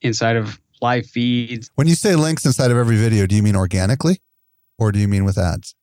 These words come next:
Speaker 1: Yeah, yeah. Like, it ju-, it pops up as a smaller button.
Speaker 2: Huh.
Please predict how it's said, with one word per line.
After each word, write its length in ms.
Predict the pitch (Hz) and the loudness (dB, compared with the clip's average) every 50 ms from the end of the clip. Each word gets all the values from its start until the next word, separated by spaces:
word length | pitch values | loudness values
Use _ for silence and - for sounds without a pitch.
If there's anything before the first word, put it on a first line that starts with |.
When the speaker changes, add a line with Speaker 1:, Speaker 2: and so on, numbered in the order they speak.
| _ _ _ _ | _ _ _ _
Speaker 1:
Yeah, 340 | - 120 123 131 127 117 113 | -4 -2 0 0 0 0 -2
yeah. 360 | 110 120 123 123 113 107 - - - | -4 -4 -2 -2 -2 -4 -6 -8 -8
Like, 200 | 123 117 107 - | -8 -8 -8 -10
it 120 | 120 110 | -14 -10
ju-, 160 | - 127 113 - | -8 -8 -6 -4
it 240 | 120 117 113 117 | -4 -6 -6 -6
pops 400 | - - 123 120 120 117 120 - | -6 -4 -2 -2 -2 -2 -4 -2
up 180 | 127 120 113 123 | -4 -2 -2 -2
as 140 | 120 110 110 | -2 -2 -2
a 60 | 110 | -4
smaller 760 | - - - 117 113 117 120 120 117 117 113 110 110 110 - - _ - | -4 -4 -2 -2 0 2 2 2 2 2 2 2 0 -2 -4 -8 _ -12
button. 480 | 127 123 - 123 127 120 123 113 113 127 | -8 -2 -2 0 0 0 -2 -2 0 0
Speaker 2:
Huh. 100 | 127 | -2